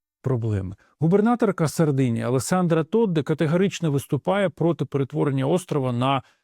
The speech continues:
сміттєзвалище для злочинців. З іншого боку, Рим наполягає, що спеціалізація в'язниць підвищить національну безпеку,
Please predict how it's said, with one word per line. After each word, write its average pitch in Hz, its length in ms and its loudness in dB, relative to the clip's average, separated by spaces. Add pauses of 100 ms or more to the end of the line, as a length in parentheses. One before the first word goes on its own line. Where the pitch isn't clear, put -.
(220)
сміттєзвалище 175 1200 2
для 147 280 0
злочинців. 135 720 -2 (300)
З 113 100 2
іншого 220 400 4
боку, 139 680 0
Рим 202 440 4 (260)
наполягає, 151 800 0
що 151 380 -2 (200)
спеціалізація 160 960 0
в'язниць 131 600 0
підвищить 175 600 0
національну 165 600 0
безпеку, 131 680 -2